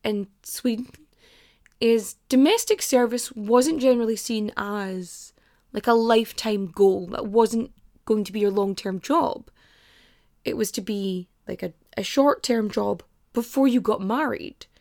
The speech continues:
Like, and so, like, most families actually had servants. So, like, um, Gustav and co, they had servants. And, you know, the children, when they grew up, they would go and do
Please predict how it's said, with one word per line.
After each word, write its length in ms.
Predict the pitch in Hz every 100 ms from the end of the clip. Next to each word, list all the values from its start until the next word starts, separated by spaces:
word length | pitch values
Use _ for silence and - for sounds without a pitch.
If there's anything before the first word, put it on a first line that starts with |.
| _ _ _ _ _ _ _ -
Like, 300 | - - - _ _ _ _ _
and 160 | 285 294
so, 100 | 370
like, 180 | -
most 340 | 359 403 494 -
families 480 | 302 285 262 254 220
actually 360 | - - 214
had 260 | 214 330 -
servants. 480 | 254 220 185 190 -
So, 180 | 214
like, 600 | 208 208 190 196 - - _ _ _ _ _ -
um, 400 | 190 180 180 226 _ - 190
Gustav 520 | 285 311 - 294 269
and 100 | 240
co, 360 | 233 233 202 196 _ _ -
they 240 | 180 330 -
had 180 | 254 185
servants. 720 | 190 170 - - - - - _ _ - - _ _
And, 720 | 180 190 196 196 190 185 - - _ _ _
you 100 | 208
know, 140 | 190 - _ _
the 140 | 208 - -
children, 360 | - 214 196 220
when 100 | 208
they 40 |
grew 160 | 202 202
up, 200 | - -
they 120 | 214
would 160 | 196
go 160 | - 202
and 160 | 196 185
do 380 | 196 190 185